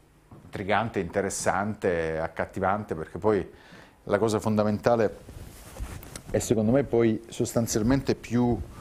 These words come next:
bella e interessante del, dell'arte contemporanea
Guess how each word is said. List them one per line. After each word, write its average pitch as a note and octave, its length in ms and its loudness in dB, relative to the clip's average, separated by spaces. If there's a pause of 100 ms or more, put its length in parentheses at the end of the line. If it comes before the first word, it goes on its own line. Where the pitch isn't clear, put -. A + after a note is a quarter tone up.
(520)
bella A2 420 4
e G2+ 40 4
interessante G2+ 920 2
del, F2+ 580 2 (500)
dell'arte A#2+ 520 2
contemporanea A2+ 1200 2